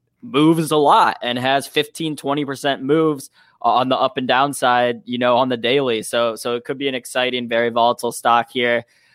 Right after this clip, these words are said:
Uh, I, I don't know. I don't think Vlad knew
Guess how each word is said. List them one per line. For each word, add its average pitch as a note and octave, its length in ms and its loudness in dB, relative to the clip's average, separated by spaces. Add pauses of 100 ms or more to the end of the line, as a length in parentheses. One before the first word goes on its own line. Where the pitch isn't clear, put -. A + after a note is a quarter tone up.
(200)
Uh, A2+ 320 4
I, G#2+ 220 -2
I B2+ 120 0
don't D#3 400 0
know. D3+ 240 4
I C3+ 140 0
don't F3 280 -2
think F3 260 -4
Vlad B2+ 480 2
knew B2+ 500 -2